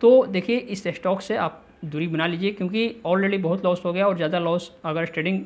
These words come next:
शुरू भी हो जाती है तो आप लेना नहीं चाहेंगे। इसीलिए मैं हमेशा बार बार कहता हूँ कि शेयर बाज़ार में हमेशा वही पैसा लगाइए जो आप भूल जाने के लिए तैयार हों, क्योंकि शेयर बाज़ार में कुछ भी फिक्स नहीं है। कोई भी स्टॉक कितना भी बढ़िया हो, कितना भी फंडामेंटली स्ट्रॉन्ग हो, उसके साथ कभी भी कुछ भी हो सकता है।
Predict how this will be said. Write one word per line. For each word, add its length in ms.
शुरू 220
भी 60
हो 60
जाती 260
है 60
तो 80
आप 160
लेना 160
नहीं 180
चाहेंगे। 420
इसीलिए 340
मैं 60
हमेशा 300
बार 180
बार 120
कहता 220
हूँ 100
कि 120
शेयर 320
बाज़ार 260
में 60
हमेशा 280
वही 220
पैसा 260
लगाइए 400
जो 180
आप 160
भूल 120
जाने 200
के 60
लिए 120
तैयार 280
हों, 100
क्योंकि 220
शेयर 300
बाज़ार 260
में 100
कुछ 140
भी 100
फिक्स 260
नहीं 160
है। 80
कोई 140
भी 220
स्टॉक 280
कितना 240
भी 80
बढ़िया 240
हो, 100
कितना 240
भी 80
फंडामेंटली 560
स्ट्रॉन्ग 280
हो, 120
उसके 240
साथ 300
कभी 180
भी 180
कुछ 280
भी 60
हो 160
सकता 280
है। 160